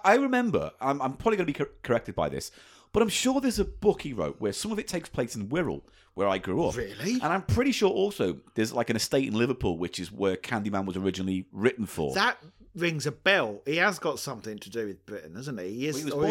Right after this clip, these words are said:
Speaker 1: in
Speaker 2: he's born
Speaker 1: Liverpool.
Speaker 2: in, right, ah, okay, yes.
Speaker 1: He's a Liverpudlian.
Speaker 2: That, that makes total sense. Is he,
Speaker 1: Uh,
Speaker 2: did he still have his accent? Did he, did he live in America for a long time?
Speaker 1: He doesn't have his accent now. You listen to him, he's got that weird,
Speaker 2: Ah.
Speaker 1: you know, half Scouse, half really twangy American.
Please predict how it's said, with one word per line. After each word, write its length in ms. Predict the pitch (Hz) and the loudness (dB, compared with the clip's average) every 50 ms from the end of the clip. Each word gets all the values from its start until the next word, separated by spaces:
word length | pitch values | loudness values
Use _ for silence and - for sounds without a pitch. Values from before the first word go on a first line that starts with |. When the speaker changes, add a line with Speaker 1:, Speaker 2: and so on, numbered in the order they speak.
| 143 | 2
Speaker 1:
in 40 | 131 135 | 2 2
Speaker 2:
he's 60 | 170 | 4
born 140 | 180 175 160 | 4 4 4
Speaker 1:
Liverpool. 160 | 147 131 120 - | 2 -2 -4 -2
Speaker 2:
in, 40 | 147 | 0
right, 220 | 160 156 147 135 104 | 2 2 2 2 0
ah, 420 | 107 131 143 151 156 151 156 156 151 | -2 0 0 2 2 2 2 2 0
okay, 340 | 147 - 151 139 127 120 101 - - | -2 -2 -2 -2 -2 -2 -6 -4 0
yes. 260 | 127 131 127 113 - | 2 2 2 2 0
Speaker 1:
He's 140 | 123 127 139 | -2 -2 -2
a 60 | 151 | -2
Liverpudlian. 560 | 151 143 - 156 - 123 120 87 69 - 76 | -4 -4 -2 0 0 2 0 0 -2 -4 -4
Speaker 2:
That, 0 | |
that 280 | 135 135 127 127 - - | -2 0 0 -2 -2 -4
makes 240 | 127 120 123 117 - | -6 -6 -6 -6 -8
total 280 | - 120 117 107 101 | -6 -6 -6 -6 -6
sense. 420 | - - 104 95 92 - - - - | -6 -8 -8 -8 -8 -10 -12 -8 -4
Is 140 | 92 95 - | -2 0 2
he, 100 | 202 202 | 2 2
Speaker 1:
Uh, 80 | 92 92 | 2 0
Speaker 2:
did 180 | - - - 226 | 0 0 0 0
he 80 | 214 | 0
still 160 | - 254 254 | 0 0 0
have 100 | 226 202 | 0 0
his 80 | 190 185 | 0 0
accent? 380 | 220 196 135 - - 98 170 - | -2 -2 -4 -4 -6 -8 -8 -8
Did 60 | 117 | -8
he, 140 | 139 143 151 - - | -8 -10 -10 -10 -8
did 100 | 151 151 | -6 -6
he 100 | 160 160 | -4 -4
live 160 | 156 156 151 | -4 -4 -4
in 60 | 147 | -4
America 380 | 147 151 151 147 147 143 - 143 | -4 -4 -4 -4 -6 -6 -8 -8
for 160 | - - 147 | -6 -4 -2
a 20 | 147 | 0
long 380 | 139 143 143 139 135 135 131 | 2 4 4 2 2 0 -2
time? 320 | - - 147 131 98 82 120 | -4 -4 -4 -4 -4 -4 -4
Speaker 1:
He 80 | 117 | -2
doesn't 180 | 139 151 170 175 | -2 -2 0 2
have 100 | 156 131 | 0 2
his 100 | 117 120 | 0 0
accent 260 | 117 - - 101 80 | -4 -4 -4 -6 -4
now. 140 | 90 98 101 | -2 0 0
You 160 | 95 90 87 | 0 0 0
listen 240 | 98 110 - - 113 | -2 -2 -4 -6 -6
to 100 | - 98 | -6 -6
him, 80 | 87 85 | -4 -4
he's 120 | 85 - | -6 -6
got 160 | - 104 98 | -6 -6 -6
that 160 | - 85 71 90 | -4 -6 -6 -4
weird, 340 | 98 98 95 95 95 95 - | -2 0 2 2 2 2 0
Speaker 2:
Ah. 40 | - | -2
Speaker 1:
you 80 | 107 107 | 0 2
know, 180 | 107 107 104 - - - | 2 2 0 -2 -6 -6
half 380 | - 107 107 107 101 - - | -4 -2 -2 -2 -2 -4 -6
Scouse, 460 | - - - 113 104 101 101 - - | -10 -6 -2 0 0 0 0 -2 -4
half 280 | - - 101 101 101 - 98 | -4 -2 0 0 0 -2 -4
really 240 | 98 101 98 101 98 | -4 -4 -2 -4 -6
twangy 460 | - - 107 95 95 98 98 98 95 | -8 -4 -4 -2 -2 -2 -2 -4 -2
American. 500 | 95 98 101 104 101 - - 78 73 | -2 -2 0 -2 -2 -2 -4 -6 -8